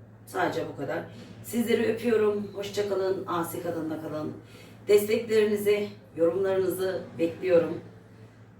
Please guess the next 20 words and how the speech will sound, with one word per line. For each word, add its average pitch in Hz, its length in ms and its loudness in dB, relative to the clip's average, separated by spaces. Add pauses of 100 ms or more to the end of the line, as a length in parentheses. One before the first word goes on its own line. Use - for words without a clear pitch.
(160)
Ee, 147 420 -2
kızçeler, 165 720 0 (720)
görüyorsunuz 156 560 -2
videolarda 151 720 -2 (560)
emek 143 400 -6
var. 123 180 -6 (440)
Hani 180 500 -2
bazıları 170 520 2
diyor 214 180 0
ya, 131 260 0 (420)
"İzlemeyin 202 560 6
Asiye, 208 680 0 (120)
lanet 202 380 0
olsun 202 300 0
Asiye." 202 640 0 (320)
Ödemesin 202 600 4
Dyson'un 202 500 0
parasını, 190 600 0
para 208 220 2
kazandırmayın, 202 800 -2